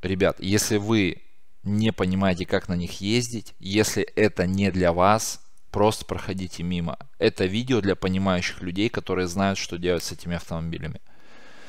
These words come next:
Так, сирена, да? Двести пятьдесят одна тысяча вдовая, двадцать пятая. О, Nissan Elgrand, пятидесятые кузова.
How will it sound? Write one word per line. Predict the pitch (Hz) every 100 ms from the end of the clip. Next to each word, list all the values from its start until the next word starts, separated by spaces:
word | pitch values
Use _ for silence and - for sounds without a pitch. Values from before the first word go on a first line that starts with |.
| - - - - - - - - -
Так, | 120 95
сирена, | - 120 127 131 92 85
да? | 98 139
Двести | 110 120
пятьдесят | - 127 117
одна | 127 127
тысяча | 120 117 98 - 90
вдовая, | 90 92 87 82 78 71
двадцать | - 87 87 -
пятая. | - 82 80 71 58 - - - - - - - -
О, | 95 98 95 92 87 - - - - - - - - 95
Nissan | 92 - 104 98 92
Elgrand, | 92 98 98 90 85 - -
пятидесятые | - - 92 - 101 95 90
кузова. | - 87 90 90 85